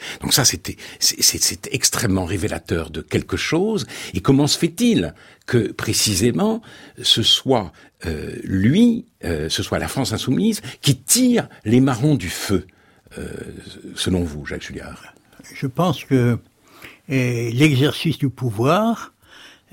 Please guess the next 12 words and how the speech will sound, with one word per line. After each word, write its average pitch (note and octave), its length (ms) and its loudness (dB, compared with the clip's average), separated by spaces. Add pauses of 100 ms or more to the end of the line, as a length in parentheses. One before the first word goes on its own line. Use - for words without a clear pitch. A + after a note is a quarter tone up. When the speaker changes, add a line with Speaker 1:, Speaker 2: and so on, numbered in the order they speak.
(160)
Speaker 2:
qui B2 220 4
est A2 640 2 (280)
à A#2+ 140 -2
la G#2 120 0
fois G#2 600 -4 (100)
le, G#2 580 -12
le G#2+ 180 -4
bonheur A#2+ 640 2
et G2+ 100 -4
en G2 60 -6
même G2 260 -6
temps, G2+ 460 -2